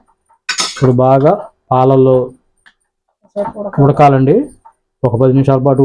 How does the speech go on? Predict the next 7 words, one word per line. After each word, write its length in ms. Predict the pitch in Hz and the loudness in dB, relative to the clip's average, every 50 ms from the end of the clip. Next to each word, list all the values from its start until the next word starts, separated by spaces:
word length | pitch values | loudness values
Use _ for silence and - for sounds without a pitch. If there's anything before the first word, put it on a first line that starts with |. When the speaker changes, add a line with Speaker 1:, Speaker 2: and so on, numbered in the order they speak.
| 127 | 2
Speaker 1:
ఉడకాలి. 400 | 123 127 123 143 135 135 139 180 262 302 - _ _ _ _ _ _ _ _ _ _ _ _ _ _ _ _ _ _ _ _ _ _ _ _ _ _ _ _ _ - | 0 0 0 0 2 2 2 2 0 -2 -8 _ _ _ _ _ _ _ _ _ _ _ _ _ _ _ _ _ _ _ _ _ _ _ _ _ _ _ _ _ -2
కొంచెం 240 | 135 123 - 139 135 127 135 | -2 0 0 0 0 0 0
దగ్గర 200 | 127 139 139 139 139 | 0 0 0 2 2
పడాలి. 320 | 135 135 131 131 135 170 240 294 247 139 | 2 2 2 2 2 0 0 0 0 -2
దగ్గర 200 | 127 120 139 131 131 | 0 0 2 2 2
పడేదాకా 500 | 135 131 131 131 127 127 131 135 127 202 262 269 - | 2 2 0 0 0 0 0 0 0 -2 -2 -2 -2
కొంచెం 220 | 147 135 - 139 | -2 0 0 -2